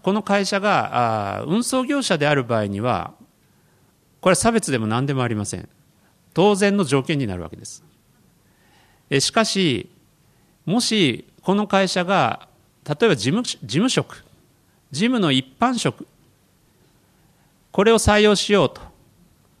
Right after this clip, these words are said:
考えていて、でもやっぱり障害者が来ると嫌だなと、こう思った社長さんが、え、一計を案じて、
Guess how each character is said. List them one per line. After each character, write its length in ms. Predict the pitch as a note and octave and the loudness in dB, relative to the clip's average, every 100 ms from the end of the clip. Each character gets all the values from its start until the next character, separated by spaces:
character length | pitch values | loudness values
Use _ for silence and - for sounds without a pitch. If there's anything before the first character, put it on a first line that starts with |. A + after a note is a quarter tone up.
| _ _ _ _ _ _ G4 | _ _ _ _ _ _ -4
考 260 | E3+ E3+ D#3+ | 0 2 4
え 100 | B2+ | 2
て 120 | - | 0
い 80 | G2 | -6
て、 400 | - C#3+ G2 - _ _ _ _ _ _ _ | -2 -2 -2 -8 _ _ _ _ _ _ _
で 80 | C#3 | -4
も 80 | B2+ | -2
や 120 | B2 | -2
っ 20 | A#2+ | -4
ぱ 80 | - | -4
り 80 | E3+ | -4
障 260 | - E3+ F3 | 0 0 2
害 140 | G3 | 0
者 140 | F#3 | 0
が 80 | D3 | -4
来 140 | B2+ C#3+ | -2 -4
る 80 | |
と 100 | - | -2
嫌 200 | A#2 C#3 | -2 -2
だ 120 | F3+ D3 | -2 -2
な 120 | D#3 | -4
と、 120 | - - _ _ _ _ _ - _ _ - | -8 -20 _ _ _ _ _ -20 _ _ 0
こ 180 | G3 | 2
う 20 | G3+ | 4
思 140 | G3+ | 2
っ 80 | G3+ | 0
た 100 | D#3+ | 0
社 140 | D3+ | 0
長 220 | B2 C3+ | 0 0
さ 160 | B2+ B2+ | 0 -2
ん 100 | B2 | 0
が、 320 | D#3 C#3 - - _ _ _ _ _ | 0 0 -2 -8 _ _ _ _ _
え、 140 | A#2+ | -2
一 260 | A#2+ E3 - - | -2 -2 -10 0
計 240 | F3 E3 | 2 4
を 140 | D3+ | 4
案 160 | C#3+ C#3+ | 2 0
じ 120 | C3+ | -2
て、 380 | - E3+ G#2+ - | -4 -2 -2 -6